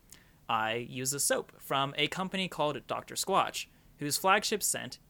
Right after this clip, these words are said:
is pine tar. It's lovely. I smell like a tree. Eastern white pine trees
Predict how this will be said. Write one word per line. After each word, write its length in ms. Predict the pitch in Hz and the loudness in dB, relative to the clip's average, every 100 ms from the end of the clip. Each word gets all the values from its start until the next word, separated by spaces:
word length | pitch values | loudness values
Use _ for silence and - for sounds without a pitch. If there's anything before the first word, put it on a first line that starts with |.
| - | -4
is 160 | 120 | -2
pine 320 | - - 196 196 | -2 -2 -4 -4
tar. 380 | - 104 - - _ _ _ _ _ - | -8 -12 -14 -20 _ _ _ _ _ -6
It's 160 | 131 180 | -2 2
lovely. 380 | 190 113 117 - - - - | 2 0 -8 -12 -20 -20 -6
I 120 | 143 | -4
smell 180 | - 160 | 0 0
like 160 | 160 | 0
a 40 | 170 | -2
tree. 320 | 185 120 113 - - _ - - - - _ _ - _ 196 | -2 -2 -4 -14 -20 _ -20 -20 -20 -20 _ _ -20 _ -2
Eastern 280 | 208 214 180 | 0 2 2
white 180 | 185 | 0
pine 220 | - 170 170 | 0 -4 -2
trees 340 | 180 170 | -2 -2